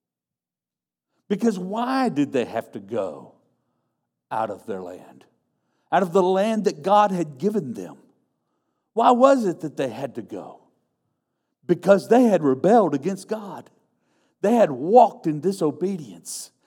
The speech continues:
They had turned to other gods. "You shall have no other gods before me." They worshiped the idols of the land. "You shall not make for yourself a graven image."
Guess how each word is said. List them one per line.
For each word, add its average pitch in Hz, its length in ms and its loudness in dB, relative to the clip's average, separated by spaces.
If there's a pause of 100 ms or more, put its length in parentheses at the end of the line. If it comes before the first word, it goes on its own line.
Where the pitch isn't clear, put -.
(280)
They 208 140 4
had 202 400 0
turned 175 640 0
to 165 380 -6
other 185 340 8
gods. 139 840 -2 (1700)
"You 135 120 -16
shall 123 240 -8
have 143 240 -4
no 131 180 -8
other 113 180 -10
gods 107 340 -14
before - 400 -12
me." - 220 -20 (1600)
They 220 180 6
worshiped 220 580 0
the 190 240 -12
idols 220 560 4
of 202 240 0
the 185 100 2
land. 202 400 0
"You 202 120 -8
shall 180 240 -12
not 180 440 -14 (160)
make 175 320 -10
for - 120 -20
yourself 127 500 -16
a 131 60 -18
graven 135 480 -14
image." - 600 -20